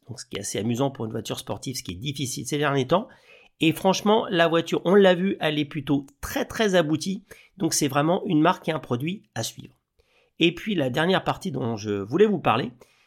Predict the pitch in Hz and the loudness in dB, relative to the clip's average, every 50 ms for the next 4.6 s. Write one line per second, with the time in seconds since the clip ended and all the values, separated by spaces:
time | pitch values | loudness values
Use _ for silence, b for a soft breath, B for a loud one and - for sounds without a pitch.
0 | b b - - 165 151 156 156 175 196 226 220 170 127 - - - - 262 269 | b b -2 0 2 4 4 4 2 2 4 4 4 4 2 0 -2 4 4 4
1 | 294 247 233 208 123 120 123 127 143 - - b b b b b b - 135 131 | 6 4 2 0 0 0 0 0 -2 -4 -10 b b b b b b 2 4 6
2 | 202 202 185 - - - - 254 226 - - 208 190 - - 240 262 226 147 147 | 6 6 6 4 2 0 0 -2 -4 -2 0 0 0 0 0 -4 -2 0 2 4
3 | 151 185 226 226 - 208 185 190 175 170 160 - - 175 165 151 143 196 226 208 | 4 4 2 0 0 0 0 0 0 -2 -2 -4 -4 -4 -4 -4 -2 -4 -4 -4
4 | - - 226 - - - 180 143 - - - | -4 -4 -4 -6 -6 -6 -4 -4 -4 -4 -6